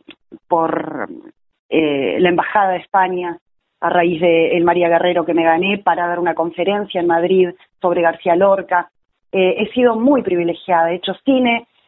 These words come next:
televisión, en menor medida que el teatro, pero, eh, lo, también, eh, he deambulado por esas, por esas áreas, pero, eh, no hay nada que esté afuera,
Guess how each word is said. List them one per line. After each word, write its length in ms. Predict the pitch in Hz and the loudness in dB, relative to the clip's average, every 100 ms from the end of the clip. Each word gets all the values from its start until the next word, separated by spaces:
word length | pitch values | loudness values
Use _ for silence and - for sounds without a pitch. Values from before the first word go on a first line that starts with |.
| _ | _
televisión, 840 | 190 180 180 - 262 233 226 220 _ | 2 4 2 2 2 2 0 -8 _
en 140 | 190 | -2
menor 300 | 185 185 240 | 0 2 0
medida 360 | 233 196 196 185 | 0 -4 -2 -2
que 80 | 185 | -2
el 100 | 180 | -2
teatro, 480 | 202 202 202 214 208 _ _ _ | 0 0 -2 -4 -6 _ _ _
pero, 380 | - 185 180 - - | 0 2 2 0 -10
eh, 180 | - 170 | -6 -4
lo, 160 | 175 185 311 302 | 0 0 -2 -2
también, 520 | 190 180 196 233 220 190 _ | -2 -2 0 0 -2 -10 _
eh, 540 | 185 175 175 160 - 65 _ | -4 -2 -2 -6 -12 -18 _
he 140 | - 175 | -6 0
deambulado 760 | 190 180 175 190 214 202 180 | 2 4 4 6 4 2 -2
por 140 | 180 180 | -6 -12
esas, 260 | _ 180 _ _ _ | _ -12 _ _ _
por 140 | 175 | -14
esas 180 | 180 180 | -12 -6
áreas, 400 | 196 202 220 233 233 _ _ _ _ _ _ _ | 0 0 0 -4 -6 _ _ _ _ _ _ _
pero, 460 | 277 277 262 262 - _ | 2 4 2 0 -10 _
eh, 800 | 208 196 185 185 180 180 123 - _ _ _ _ _ _ _ _ _ _ | -2 0 0 0 -2 -4 -8 -16 _ _ _ _ _ _ _ _ _ _
no 180 | 214 240 | 2 2
hay 120 | 247 | 4
nada 320 | 254 269 254 226 | 2 2 0 -6
que 60 | |
esté 180 | 202 220 | -12 -12
afuera, 480 | 202 196 175 160 | -10 -2 -2 -2